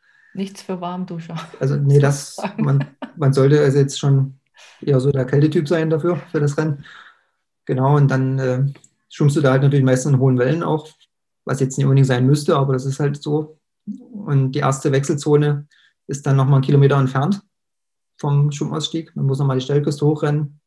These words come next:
Speaker 2: Man hat dann sozusagen die sogenannte T null dort, wo man seine, äh, Schuhe schon mal stationieren kann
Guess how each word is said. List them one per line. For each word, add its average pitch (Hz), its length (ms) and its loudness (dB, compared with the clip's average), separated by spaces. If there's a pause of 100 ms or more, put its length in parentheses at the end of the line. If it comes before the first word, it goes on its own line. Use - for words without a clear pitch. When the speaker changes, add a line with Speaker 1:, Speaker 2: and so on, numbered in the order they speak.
Speaker 2:
Man 131 160 -4
hat 131 120 -2
dann 131 100 0
sozusagen 131 580 -4 (140)
die 131 60 -8
sogenannte 139 500 2
T 139 160 2
null 165 360 2
dort, 165 300 -8
wo 147 80 -8
man 135 180 -4
seine, 131 400 -4 (400)
äh, 139 200 -6
Schuhe 160 280 -2
schon 175 120 -6
mal 151 180 -2
stationieren 147 560 -4
kann 160 260 -6